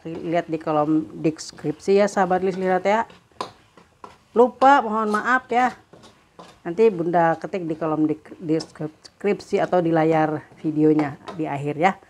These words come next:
Yuk kita masak. Nanti ini Bunda kecapin, terus ayam yang sudah digoreng Bunda masukin ya. Assalamualaikum. Eh.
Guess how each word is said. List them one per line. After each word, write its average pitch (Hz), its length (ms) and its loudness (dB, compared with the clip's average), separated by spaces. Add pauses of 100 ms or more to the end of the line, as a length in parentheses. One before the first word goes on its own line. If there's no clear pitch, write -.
(520)
Yuk 226 240 2
kita 202 240 -4
masak. 170 560 0
Nanti 170 240 -8
ini 190 80 0
Bunda 156 320 -2
kecapin, 160 640 -8 (240)
terus - 320 -18 (240)
ayam 151 240 0
yang 147 80 0
sudah 165 160 -6
digoreng 156 400 -2
Bunda 151 240 -2
masukin 143 560 -6
ya. 196 80 0 (1400)
Assalamualaikum. 214 880 0 (1500)
Eh. 123 80 -6